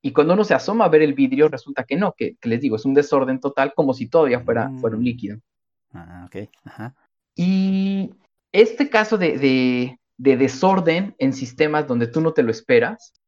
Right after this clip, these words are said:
Speaker 1: eh, el punto es, bueno, ¿y cómo lo entendemos, no? Si, si yo aplicaba mis técnicas pa-, y me servían muy bien para sistemas,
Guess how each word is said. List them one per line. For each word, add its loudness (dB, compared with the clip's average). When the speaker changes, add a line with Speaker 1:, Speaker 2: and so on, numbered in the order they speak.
Speaker 1:
eh, 6
el 0
punto 2
es, 2
bueno, 2
¿y -4
cómo 2
lo 2
entendemos, 0
no? -6
Si, 2
si -4
yo 6
aplicaba 0
mis -4
técnicas 0
pa-, -2
y 4
me 6
servían 0
muy 0
bien 0
para -2
sistemas, -6